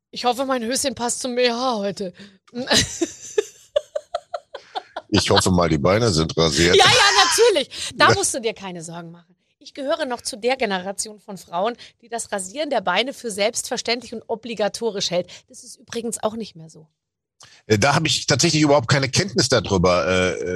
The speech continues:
Speaker 2: äh,
Speaker 1: Hast du
Speaker 2: äh,
Speaker 1: nicht
Speaker 2: sind
Speaker 1: Kontakt
Speaker 2: die
Speaker 1: zu jungen Frauen?
Speaker 2: Äh,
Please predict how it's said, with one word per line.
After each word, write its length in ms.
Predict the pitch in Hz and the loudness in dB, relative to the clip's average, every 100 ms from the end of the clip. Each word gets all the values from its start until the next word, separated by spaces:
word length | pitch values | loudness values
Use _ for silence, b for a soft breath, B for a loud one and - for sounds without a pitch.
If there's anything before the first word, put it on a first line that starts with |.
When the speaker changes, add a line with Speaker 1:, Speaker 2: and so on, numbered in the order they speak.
| 87 | -4
Speaker 2:
äh, 60 | 85 | 0
Speaker 1:
Hast 160 | - | 0
du 40 | - | 2
Speaker 2:
äh, 40 | |
Speaker 1:
nicht 100 | 392 | 2
Speaker 2:
sind 80 | 403 | 2
Speaker 1:
Kontakt 240 | 427 320 208 | 2 2 -2
Speaker 2:
die 40 | |
Speaker 1:
zu 100 | 254 | -4
jungen 220 | 214 180 | -6 -6
Frauen? 340 | 160 156 151 202 _ _ _ _ _ _ | -8 -12 -14 -16 _ _ _ _ _ _
Speaker 2:
Äh, 300 | - 85 85 | 0 2 2